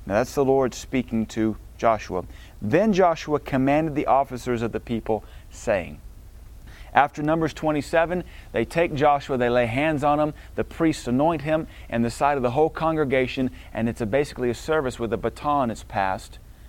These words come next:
to the next pastor, the next generation of leadership. And it's done in front of everybody, so there's no confusion as to who the leader's to be. And the priests anoint it to, to let the people know the priests support this. And so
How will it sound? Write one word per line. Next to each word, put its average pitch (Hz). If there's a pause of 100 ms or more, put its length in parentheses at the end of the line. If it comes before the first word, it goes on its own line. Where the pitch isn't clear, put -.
(160)
to 117
the 107
next 120 (240)
pastor, 117
the 95
next 113
generation 113
of 104
leadership. 101 (640)
And 113
it's 117
done 151
in 151
front 139
of 123
everybody, 127
so -
there's 107
no 139
confusion 160
as 110
to 110
who 127
the 117
leader's 110
to 98
be. 90 (1080)
And 107
the 117
priests 175
anoint 123
it -
to, 123 (200)
to 123
let 135
the -
people 131
know 139
the 127
priests -
support 117
this. - (920)
And 117
so 131